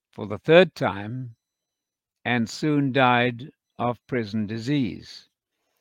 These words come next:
His writings were collected and published by his disciple, Thomas Firmin, in sixteen ninety-one, entitled The Faith of One God.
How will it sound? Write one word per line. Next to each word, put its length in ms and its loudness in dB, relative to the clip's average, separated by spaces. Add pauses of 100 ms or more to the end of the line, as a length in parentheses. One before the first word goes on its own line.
(540)
His 240 -8
writings 500 4
were 100 -2
collected 600 2
and 160 -8
published 580 -2
by 160 -2
his 120 -10
disciple, 840 0 (480)
Thomas 560 0
Firmin, 560 2 (760)
in 160 -2
sixteen 560 -4
ninety-one, 760 -2 (760)
entitled 480 0
The 100 -4
Faith 440 0 (840)
of 220 0
One 320 -6
God. 440 -2